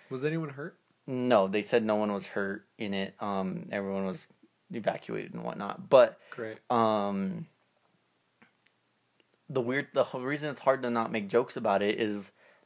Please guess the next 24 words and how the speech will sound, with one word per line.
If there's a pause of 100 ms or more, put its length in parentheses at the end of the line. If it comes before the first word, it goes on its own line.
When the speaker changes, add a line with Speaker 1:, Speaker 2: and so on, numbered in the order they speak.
(220)
Speaker 2:
you, (120)
you
and
I
are
millennials,
you
know? (380)
We (600)
grew
up
in
a
world (200)
that,
like, (720)
we (340)
have
seen
stuff
like
nine
eleven (120)
and,